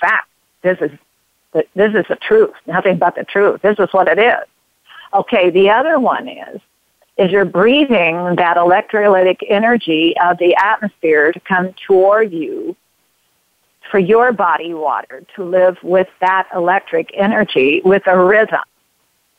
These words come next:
Because when you're living on the planet Earth, as it's living, it has to live the planet with the rest of the solar system. If it doesn't move with that soul, along with it,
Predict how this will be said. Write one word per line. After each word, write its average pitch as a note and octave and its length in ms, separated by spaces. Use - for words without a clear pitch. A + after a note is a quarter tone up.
Because G3+ 320
when F#3+ 100
you're F3+ 160
living B3 440
on G3+ 240
the F3+ 100
planet A3 640
Earth, G3 360
as F#3 160
it's F#3 180
living, F#3+ 540
it A3 180
has G3+ 300
to F#3 100
live E3 460
the F#3 60
planet D#3+ 560
with G3 140
the G3 100
rest F#3+ 240
of F#3+ 100
the F#3 200
solar G#3 400
system. - 420
If - 120
it F3 160
doesn't G#3 480
move A3 500
with G3 200
that G#3 220
soul, A3+ 460
along G3+ 520
with A#3+ 240
it, D#3 260